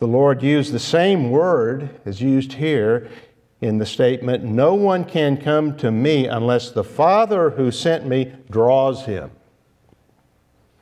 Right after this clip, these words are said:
So the Father draws people, and here the Son draws people. It's not in conflict. This,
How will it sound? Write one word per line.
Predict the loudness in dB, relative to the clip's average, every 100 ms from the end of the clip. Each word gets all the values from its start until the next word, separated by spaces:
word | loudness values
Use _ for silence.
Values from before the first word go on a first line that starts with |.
| _ _ _ _ _ _ _ _ _
So | -4 -4
the | -2
Father | 2 4 4 2 2
draws | 2 4 2 0
people, | -4 -6 -4 -4 -4 -6 -16 _ _ _ _ _ _ -20 -8
and | -6
here | 0 2 2
the | 0
Son | -4 0 2 2 -2 -8 -14 -10
draws | -2 0 0 -2
people. | -6 -6 -6 -8 -10 -10 _ _ _ _ _ _ _ _ _ _ -20 -16
It's | -2
not | 0 2
in | 0
conflict. | -2 -2 -2 -4 -2 -2 -2 -6 -20 -20 _ _ _ -20 -20 _ _ _ _ -2
This, | 0 0